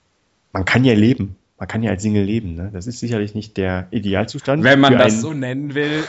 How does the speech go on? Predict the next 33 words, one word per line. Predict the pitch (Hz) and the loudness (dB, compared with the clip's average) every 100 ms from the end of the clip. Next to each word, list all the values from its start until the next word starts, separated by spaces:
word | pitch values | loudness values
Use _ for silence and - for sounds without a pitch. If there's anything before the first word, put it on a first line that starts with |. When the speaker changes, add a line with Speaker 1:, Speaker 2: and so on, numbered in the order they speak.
| - | -8
Speaker 2:
wenn | 120 127 | -6 -2
man | 127 120 | -2 -2
das | 117 120 | -4 -6
so | 117 | -6
nennen | 107 107 113 107 | -4 -4 -6 -4
will, | 110 104 | -4 -6
ja. | 92 87 - - - - - - _ _ _ _ _ - | -8 -14 -18 -18 -18 -20 -20 -20 _ _ _ _ _ -8
Speaker 1:
Man | 92 | -4
kann, | 98 104 | -2 0
man | 104 | 0
funktioniert, | 143 143 147 143 120 87 - _ _ | 0 -2 -2 -2 -2 -4 -10 _ _
auf | - 92 | -18 -14
jeden | 92 90 | -12 -12
Fall. | - 82 85 _ _ _ _ _ _ - | -12 -14 -14 _ _ _ _ _ _ -14
Speaker 2:
Ja. | 202 110 - _ _ _ _ _ - | -10 -10 -14 _ _ _ _ _ -14
Speaker 1:
Ähm. | 87 87 87 87 | -12 -12 -12 -8
Speaker 2:
Also | 127 143 | -6 -6
ist | 131 | -6
die | 131 | -6
Fra-, | 139 139 143 | -4 -2 -2
Frage | 139 156 | -2 -2
auf | 135 | -2
die | 135 | -4
Antwort, | 135 123 | -4 -4
wie | 139 | -6
funktioniert | 151 156 151 143 151 | -6 -8 -4 -4 -4
eigentlich | - 123 123 123 | -4 -4 -4 -4
Single-Dasein? | 165 127 110 113 113 117 120 123 - - | -4 -2 -2 -2 0 0 0 -4 -10 -6
Die | 87 | -4
Antwort | 117 120 | -2 -4
ist | 113 113 - _ _ _ | -6 -10 -14 _ _ _
ja. | 107 104 - - - - - - - _ _ _ _ _ - - _ _ _ | -8 -8 -8 -12 -12 -12 -12 -16 -20 _ _ _ _ _ -20 -20 _ _ _
<laughs> | _ | _